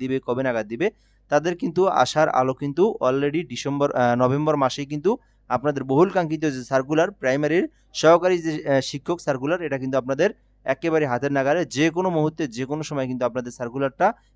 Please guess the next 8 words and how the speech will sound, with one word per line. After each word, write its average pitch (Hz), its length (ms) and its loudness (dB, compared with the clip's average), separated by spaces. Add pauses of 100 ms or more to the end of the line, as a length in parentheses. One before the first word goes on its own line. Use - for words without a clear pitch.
পেয়ে 185 180 4
যাবেন। 101 260 0 (1200)
তো 160 60 4 (120)
এটা 180 140 4
কিন্তু 180 300 4
দুইয়ে 160 340 4
নভেম্বর, 139 380 4
আপনারা 143 220 2